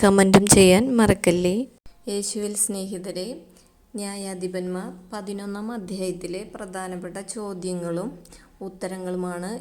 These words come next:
ഇതിൽ കൊടുത്തിരിക്കുന്നത്. വിശദമായ വീഡിയോ ആവശ്യമുള്ളവർ ഇതിനു മുൻപുള്ള വീഡിയോകൾ കാണാൻ ശ്രദ്ധിക്കുമല്ലോ. ചോദ്യം ഒന്ന്,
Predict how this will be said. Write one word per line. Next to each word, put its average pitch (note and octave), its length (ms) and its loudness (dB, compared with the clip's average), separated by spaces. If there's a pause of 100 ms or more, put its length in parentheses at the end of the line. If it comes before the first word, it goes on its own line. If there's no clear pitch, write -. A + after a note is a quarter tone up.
(140)
ഇതിൽ F#3 140 -6 (120)
കൊടുത്തിരിക്കുന്നത്. E3+ 840 -6 (1080)
വിശദമായ A#3 580 -2 (160)
വീഡിയോ F#3 380 -4 (160)
ആവശ്യമുള്ളവർ E3+ 840 -4 (480)
ഇതിനു A3+ 320 -2
മുൻപുള്ള F3+ 500 -6 (240)
വീഡിയോകൾ F3+ 580 -4 (220)
കാണാൻ F3+ 340 -8 (160)
ശ്രദ്ധിക്കുമല്ലോ. E3+ 880 -4 (1500)
ചോദ്യം G#3+ 420 -2 (180)
ഒന്ന്, F3+ 280 -2